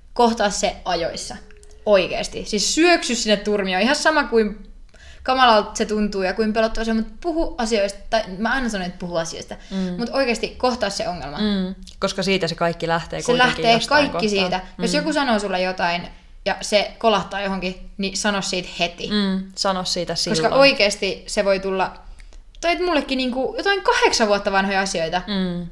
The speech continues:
Speaker 1: niin jostain niinku täältä aivojen perukolta, niin ne hyppää nyt.
Speaker 2: Niin, kumpuaa nyt esille.
Speaker 1: Kyllä.
Speaker 2: Mm. Ja
Speaker 1: Ja
Speaker 2: koska
Speaker 1: s-,
Speaker 2: niitä hautoo pitkään.
Speaker 1: ja sit tavallaan sit sitä kautta mä ylianalysoin tämänhetkisen tilanteen.
Speaker 2: Mm.
Speaker 1: Ja oikeesti se on niinku alkanut vaikuttaa mun elämään niinku todella, todella negatiivisesti.
Speaker 2: Mm.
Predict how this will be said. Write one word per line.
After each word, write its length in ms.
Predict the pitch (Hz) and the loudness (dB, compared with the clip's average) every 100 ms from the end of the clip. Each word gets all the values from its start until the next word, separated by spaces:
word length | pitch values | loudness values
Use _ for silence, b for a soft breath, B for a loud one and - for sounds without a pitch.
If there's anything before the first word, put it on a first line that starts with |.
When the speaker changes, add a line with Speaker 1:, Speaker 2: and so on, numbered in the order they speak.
| - | -2
Speaker 1:
niin 180 | 269 247 | 2 6
jostain 380 | 311 311 226 202 | 6 6 2 2
niinku 200 | 185 180 | -2 -4
täältä 380 | 175 170 175 - - | 0 2 0 -10 -6
aivojen 440 | 180 190 180 175 185 | 0 2 2 0 2
perukolta, 460 | 190 180 170 170 | 0 0 -2 -2
niin 120 | 202 254 | 0 4
ne 80 | |
hyppää 320 | 359 381 370 370 | 4 4 4 4
nyt. 440 | 381 - - - | 4 2 -8 -10
Speaker 2:
Niin, 320 | 190 185 175 175 | -4 -4 -4 -4
kumpuaa 420 | 202 180 180 180 | -6 -2 -2 -2
nyt 220 | 190 190 | -4 -6
esille. 380 | 165 170 165 185 | -8 -8 -8 0
Speaker 1:
Kyllä. 300 | 302 202 170 | 2 4 2
Speaker 2:
Mm. 200 | 185 175 | -2 -8
Ja 60 | 175 - - | -10 -12 -2
Speaker 1:
Ja 60 | |
Speaker 2:
koska 240 | 202 185 190 | 0 0 -2
Speaker 1:
s-, 20 | |
Speaker 2:
niitä 180 | 175 170 | -4 -2
hautoo 420 | 180 170 165 - | -2 -2 -4 -8
pitkään. 220 | 185 190 | -8 -2
Speaker 1:
ja 40 | 277 | -2
sit 160 | 285 | 0
tavallaan 400 | 269 262 240 233 | 2 6 4 4
sit 140 | 247 294 | -4 0
sitä 180 | 269 | 2
kautta 280 | 208 202 196 | 2 0 -2
mä 200 | 190 - 226 | -2 -2 0
ylianalysoin 800 | 214 190 180 185 180 185 - - | 0 2 -2 -4 -4 -4 -8 -2
tämänhetkisen 560 | - 311 220 214 190 185 | 4 4 4 0 -4 -2
tilanteen. 520 | 180 180 180 180 180 185 | -2 -2 0 0 -2 0
Speaker 2:
Mm. 380 | 214 196 185 190 185 - - - - - - | -2 0 -2 -6 -10 -18 -20 -14 -12 -12 -8
Speaker 1:
Ja 140 | 214 254 | -6 -2
oikeesti 480 | 311 214 180 180 190 | 0 2 0 -2 -4
se 120 | - | -4
on 40 | |
niinku 140 | 202 214 | 0 2
alkanut 300 | 214 208 214 | 2 2 4
vaikuttaa 380 | 247 196 185 | 2 2 -2
mun 120 | 180 214 | -2 2
elämään 340 | 208 180 165 | 2 2 -4
niinku 180 | 175 180 | -6 -10
todella, 420 | - 208 196 147 | -2 0 0 0
todella 220 | 202 - 165 | -6 -10 -12
negatiivisesti. 580 | 185 - 202 196 | -10 -6 -4 -2
Speaker 2:
Mm. 60 | 190 | -2